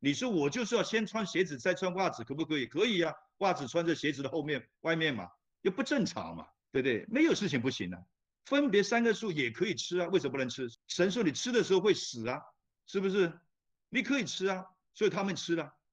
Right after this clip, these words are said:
神没有说这个分别树不能吃，不能吃的树发明来干什么？创造来跟什么？神说可以吃，但是次序要弄对。神是希望我们先吃生命树的果子，有了生命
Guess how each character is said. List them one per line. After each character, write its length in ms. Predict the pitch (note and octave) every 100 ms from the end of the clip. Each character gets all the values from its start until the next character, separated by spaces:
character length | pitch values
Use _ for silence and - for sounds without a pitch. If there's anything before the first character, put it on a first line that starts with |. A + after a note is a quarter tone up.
| _ _ _
神 200 | - G#3+
没 80 | B3+
有 60 |
说 120 | A3
这 120 | G#3 A3
个 80 |
分 160 | G#3+ A3+
别 80 | G3+
树 120 | G3
不 120 | A3
能 120 | F3+
吃， 140 | D#3+ F3
不 140 | C#4
能 120 | A3
吃 120 | G3+ G#3+
的 60 |
树 160 | - G3+
发 180 | G3+ F#3
明 100 | E3
来 80 | C3+
干 160 | D#3
什 80 | G#2+
么？ 160 | F#2 - _ _ _
创 240 | G3+ F3
造 120 | F3
来 80 | C3+
跟 140 | C#3+
什 120 | B2 G2
么？ 120 | F2 _ _ _ _
神 180 | - G#3+
说 140 | A#3 C4+
可 220 | - A#3
以 120 | A#3
吃， 320 | - D#3 E3 _ _ _ _ _
但 140 | G3
是 80 | F#3
次 260 | F3+ C4+ G3+
序 140 | G3
要 100 | F3+
弄 220 | F3 F3+
对。 200 | F3+ C#3+
神 320 | G#2+ - D3
是 140 | G#3+ D4
希 280 | - A#3+ C4
望 200 | B3+ F3+
我 80 |
们 180 | A#2+ A2+ - _
先 420 | - - G#3+ G#3+
吃 260 | F#3+ - G#3
生 320 | - - A3+
命 300 | G#3+ G#3+ F#3+
树 160 | - D#3
的 80 | C3+
果 180 | G2
子， 220 | F2+ F#2+ -
有 220 | - C3+ C3+
了 100 | G3+
生 260 | - B3
命 280 | A#3 A#3+ E3